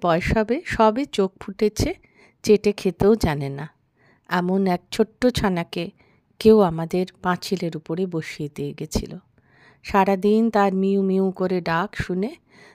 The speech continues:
থাকতে না পেরে সন্ধ্যাবেলা আমরা তাকে ঘরে নিয়ে আসি। তুলোই করে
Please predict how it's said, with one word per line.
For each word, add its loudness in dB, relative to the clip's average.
থাকতে 0
না 0
পেরে 0
সন্ধ্যাবেলা -4
আমরা -4
তাকে -10
ঘরে -6
নিয়ে -8
আসি। -6
তুলোই 8
করে 4